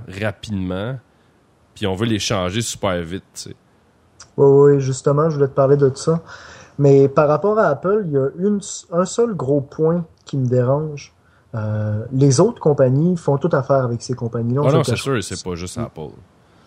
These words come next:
Speaker 2: Mais ce qui me dérange chez Apple en particulier, c'est le fait qu'ils se défendent toujours sur le même point, un point central. D'ailleurs, dans ton vidéo, ils le montrent.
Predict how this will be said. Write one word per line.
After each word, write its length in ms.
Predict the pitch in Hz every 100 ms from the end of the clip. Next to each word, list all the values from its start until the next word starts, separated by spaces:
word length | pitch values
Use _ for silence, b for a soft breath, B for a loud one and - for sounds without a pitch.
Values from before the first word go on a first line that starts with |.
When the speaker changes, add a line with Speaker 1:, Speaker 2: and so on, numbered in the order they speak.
| b
Speaker 2:
Mais 360 | 139 147 151 151 -
ce 160 | - -
qui 160 | 214
me 100 | 208
dérange 400 | 185 151 175 196
chez 220 | - 139
Apple 280 | 131 127 180
en 100 | 160
particulier, 640 | 139 127 - - 120 143 175 b b b
c'est 200 | - -
le 80 | 135
fait 260 | - 190 - -
qu'ils 160 | 143
se 60 | 127
défendent 420 | 139 139 175 180
toujours 400 | 185 160 202 208
sur 240 | - 175
le 140 | 156 139
même 240 | 131 127
point, 280 | - 131 127 - -
un 140 | 131 127
point 260 | 143 143
central. 560 | 143 135 120 143 151 160
D'ailleurs, 280 | 135 143 147
dans 120 | 135
ton 140 | 135
vidéo, 320 | 120 117 131 139
ils 60 |
le 40 | 120
montrent. 440 | 131 165 165